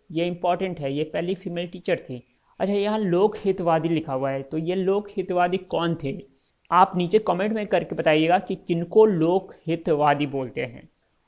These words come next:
और उसके बाद अंबेडकर के बारे में आपको पढ़ना जरूरी है।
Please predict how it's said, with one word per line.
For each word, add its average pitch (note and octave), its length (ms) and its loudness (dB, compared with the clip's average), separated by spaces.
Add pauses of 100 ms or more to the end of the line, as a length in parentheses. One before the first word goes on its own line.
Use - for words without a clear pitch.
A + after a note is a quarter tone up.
(140)
और D#3+ 160 4
उसके F#3+ 220 -2
बाद G#3 220 -2
अंबेडकर F#3+ 520 2
के A3 120 2
बारे G3+ 220 0
में G#3+ 140 -4
आपको G3+ 220 -4
पढ़ना F3+ 240 -2
जरूरी F3 360 -4
है। G3+ 400 -6